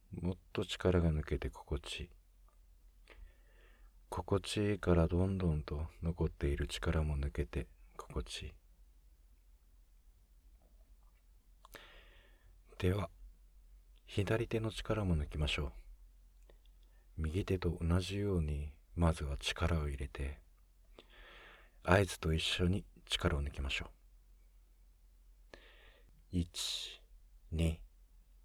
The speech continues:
三、はい、力を抜きましょう。スーッ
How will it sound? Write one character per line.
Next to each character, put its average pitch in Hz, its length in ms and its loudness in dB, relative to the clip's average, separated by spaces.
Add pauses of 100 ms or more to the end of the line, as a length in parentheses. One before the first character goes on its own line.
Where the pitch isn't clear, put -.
(120)
三、 80 420 -4 (840)
は - 240 -2
い、 85 100 -2 (340)
力 90 360 0
を 78 60 -2
抜 78 100 -2
き - 100 -6
ま 76 80 0
し - 140 -4
ょ 76 60 -6
う。 - 20 -6 (3000)
ス - 280 -10
ー 95 380 0
ッ - 20 -10